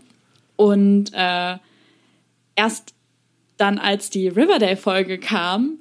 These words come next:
ist mir aufgefallen, oh, Sugar Daddy,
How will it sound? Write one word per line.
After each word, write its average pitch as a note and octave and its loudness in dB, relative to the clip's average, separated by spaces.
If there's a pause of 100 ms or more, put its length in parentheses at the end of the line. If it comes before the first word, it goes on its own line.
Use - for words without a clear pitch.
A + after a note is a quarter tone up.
(140)
ist A#3 -2
mir A#3+ 2
aufgefallen, G#3 -2 (520)
oh, B3 0 (180)
Sugar A#3 0
Daddy, A3+ 0